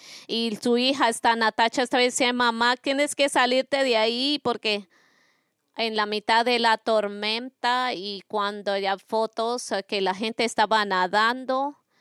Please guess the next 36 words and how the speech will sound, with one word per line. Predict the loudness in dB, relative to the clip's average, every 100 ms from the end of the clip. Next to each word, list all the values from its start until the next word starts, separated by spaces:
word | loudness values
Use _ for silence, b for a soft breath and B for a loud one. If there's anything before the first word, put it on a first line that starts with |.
| b b b b b b _ _ _ _ _ _ _ _ -10
y, | -6 -6
y | -6
que | -2 -4
esta-, | -2 -2 0
se | -2 -2
fue | -2
para | 0 0
donde | 0 -2 -6
Cory, | -4 -4 -4 -8
la | -6 -6
casa | -4 -4 -2 -4
de | -6
Cory". | -6 -2 -2 -2 -4
Entonces, | -6 -6 -6 -6 -4 -4 -4 -2
en | -4 -4 -2
la | 0 -2
mitad | -4 0 0
de | 0 -2
la | -2 -4
noche, | -4 -6 -6 -6 -6
y |
dos | -4 -6 -4
extraños | -4 -6 -4 -2 -2 -4 -6 -8 -8
estaban | -8 -2 0 0 -2 -4 -10
sangrando | -4 -4 -2 -4 -4 -8 -8 -8
en | -8
el | -10 -10 -12
piso | -14 -14 -10 -8 -8
y, | -10 -12 -12 b b b b b b b b b _ _ _ _ _ _ _ _ _
y | -18
Cory | -6 -4 -2 -2
ese | -4 -4
es | -6 -6
un, | -10 -10 -12 -8
eh, | -6 -6 -6
un, | -8 -8